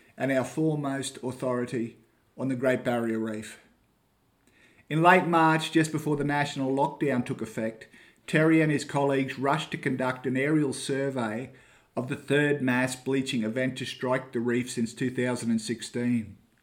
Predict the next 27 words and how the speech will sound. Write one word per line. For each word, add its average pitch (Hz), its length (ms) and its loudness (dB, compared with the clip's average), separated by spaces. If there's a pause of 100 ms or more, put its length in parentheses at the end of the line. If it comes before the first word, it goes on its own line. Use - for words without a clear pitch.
(1400)
It 156 120 4
is 165 120 4
the 156 60 -2
first 185 380 2
time 160 300 6
that 156 80 4
a 143 60 4
severe 147 420 4
bleaching 143 640 0 (260)
impacted 147 500 0
upon 131 380 -2
virtually 139 560 0
the 131 160 0
entire 139 560 -2
range 131 480 0
of 117 80 -6
the 120 80 -6
Great 131 320 -2
Barrier 123 320 0
Reef, 120 460 -4 (360)
including 143 460 -2
large 156 400 -2
parts 147 380 -4 (100)
of 123 140 -8
the 120 80 -6
southern 143 480 -2
reef, 117 320 -4